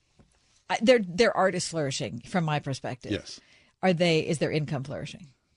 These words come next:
Speaker 2: Hmm, okay, curious. Let's
Speaker 1: All
Speaker 2: go.
Speaker 1: right, we're gonna
Speaker 2: Tim,
Speaker 1: talk
Speaker 2: if you're
Speaker 1: about that.
Speaker 2: listening, give us a call. Give, please give us your, uh,
Speaker 1: Yeah.
Speaker 2: your tax return.
Speaker 1: Mako, uh, Tim, either one. Um, also in the five o'clock hour, Gen Z's aversion to phone calls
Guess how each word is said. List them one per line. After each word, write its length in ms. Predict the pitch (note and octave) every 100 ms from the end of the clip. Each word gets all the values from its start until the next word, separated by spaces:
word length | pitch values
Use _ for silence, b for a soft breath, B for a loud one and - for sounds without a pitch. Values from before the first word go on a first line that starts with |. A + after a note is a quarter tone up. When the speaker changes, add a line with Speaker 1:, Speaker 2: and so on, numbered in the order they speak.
| _ -
Speaker 2:
Hmm, 320 | E2+ A#1+ F2
okay, 220 | A2 E2+ D#2+
curious. 420 | A2+ - - -
Let's 140 | - -
Speaker 1:
All 40 |
Speaker 2:
go. 60 | D#3
Speaker 1:
right, 140 | - -
we're 120 | F3+
gonna 60 | E3+
Speaker 2:
Tim, 40 | E3+
Speaker 1:
talk 60 | D3+
Speaker 2:
if 60 |
you're 80 | D3
Speaker 1:
about 20 | D3
that. 60 | D#3
Speaker 2:
listening, 180 | B2+ A2+
give 120 | B2+
us 100 | A#2+
a 60 | G#2+
call. 220 | A2+ A2 B B
Give, 140 | - D#3+
please 180 | F#3 C#3+
give 160 | D3+
us 140 | B2 B2+
your, 200 | A#2 A2
uh, 260 | G#2 G2 -
Speaker 1:
Yeah. 260 | E3 C#3+ - _ B B B B B B B B _
Speaker 2:
your 60 | -
tax 320 | - A2 -
return. 240 | - - G3+
Speaker 1:
Mako, 440 | G#3 G#3 G#3 G3+
uh, 360 | - F#3 E3+ E3 -
Tim, 180 | F#3 E3+
either 220 | D#3+ E3
one. 260 | B2+ - D3 -
Um, 440 | G3+ G3+ G3 G3 -
also 600 | A#3 F#4 A#3 F#3+ F#3+ -
in 340 | F#3+ F#3 F3 E3
the 60 |
five 260 | - E3 E3
o'clock 380 | E3 E3 D3+ -
hour, 420 | - C#3 D3 F3 - F3
Gen 340 | D#3+ A3+ D4
Z's 300 | A3+ A3+ F#3
aversion 540 | F3+ D3 F3+ F3+ G#3+
to 120 | G3 E3+
phone 500 | - - F#3+ G3+ G#3+
calls 680 | D#3 A2+ G1+ - - -